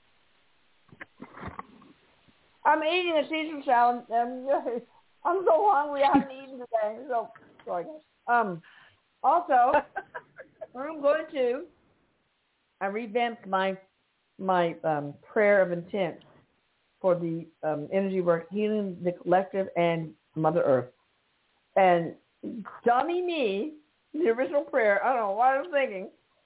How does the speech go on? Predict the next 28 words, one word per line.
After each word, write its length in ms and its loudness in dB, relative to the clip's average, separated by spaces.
but 120 -4
it 140 -14
took 120 -6
care 240 2
of 80 -8
getting 220 -6
rid 140 0
of 100 -2
all 160 2
the 60 -6
bad 460 -2
characters, 500 -6
okay? 380 0
And 180 0
shielding 320 2
them 140 -2
with 180 -2
the 180 -6
five 320 2
shields 400 -6
and 180 -2
strength 240 -4
those 220 4
shields. 160 -14
But 100 4
nothing 520 2
about 280 2
healing. 760 0